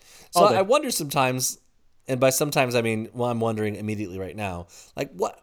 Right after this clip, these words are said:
Speaker 1: what, how many times is too many times to post to Instagram in a day?
Speaker 2: Eh, you know.
Speaker 1: It doesn't
Speaker 2: If it's
Speaker 1: matter, right?
Speaker 2: something,
Speaker 1: Because
Speaker 2: yeah, it doesn't matter.
Speaker 1: it's just gonna
Speaker 2: Because
Speaker 1: blend into everyone else's follows, right?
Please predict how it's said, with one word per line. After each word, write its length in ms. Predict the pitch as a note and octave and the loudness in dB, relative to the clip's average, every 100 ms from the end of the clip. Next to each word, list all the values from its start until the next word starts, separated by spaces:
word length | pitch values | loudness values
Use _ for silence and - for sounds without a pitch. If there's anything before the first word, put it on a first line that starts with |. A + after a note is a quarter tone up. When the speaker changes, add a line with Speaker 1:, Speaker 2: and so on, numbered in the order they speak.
| - | -4
Speaker 1:
what, 340 | F#3+ F4+ - _ _ _ _ _ - | 0 0 0 _ _ _ _ _ -12
how 220 | - G#3+ | -2 0
many 200 | F4 D4+ | 0 -2
times 400 | - D#3 C#3+ C#3 | -2 0 0 -2
is 100 | B2 | -6
too 360 | - - B2 A#2+ | -6 -4 -2 -2
many 160 | A2 F#2+ | -4 -6
times 460 | G2+ E2+ D#2+ E2+ | -6 -8 -8 -12
to 80 | F2 | -12
post 280 | E2 F2 - | -8 -8 -8
to 60 | |
Instagram 360 | C#2+ - E2 D#2+ D#2 | -12 -12 -10 -12 -12
in 40 | |
a 60 | D2 | -14
day? 300 | C#2 B1 _ _ _ _ _ _ _ - | -14 -14 _ _ _ _ _ _ _ -6
Speaker 2:
Eh, 220 | G#4+ F#4+ | -2 2
you 180 | D3+ C3 | 2 2
know. 140 | G#2+ C3 - _ - | 0 -2 -10 _ -10
Speaker 1:
It 80 | |
doesn't 200 | - C4 | 0 2
Speaker 2:
If 40 | E3 | 4
it's 60 | |
Speaker 1:
matter, 220 | C#3+ C3 A2+ | 4 4 4
right? 80 | A3 | 6
Speaker 2:
something, 80 | G3 | 4
Speaker 1:
Because 480 | E3 F3 D#3 C#3+ - | 4 4 4 4 2
Speaker 2:
yeah, 80 | A3+ | 2
it 80 | - | 2
doesn't 260 | G3 C3+ | -2 0
matter. 300 | G#2+ C#3+ G#2+ | 2 2 2
Speaker 1:
it's 140 | C#3+ - | 2 2
just 160 | - | 4
gonna 140 | F3+ D#3 | 6 6
Speaker 2:
Because 120 | G3+ | 8
Speaker 1:
blend 200 | C3 C3+ | 6 6
into 140 | B2+ A#2+ | 4 4
everyone 240 | A#2 A2+ | 4 2
else's 300 | G#2+ G2+ F#2+ | 0 -2 -2
follows, 420 | - G#2 F#2 D#2+ | 2 2 2 -4
right? 240 | E2+ F#2+ | -8 -10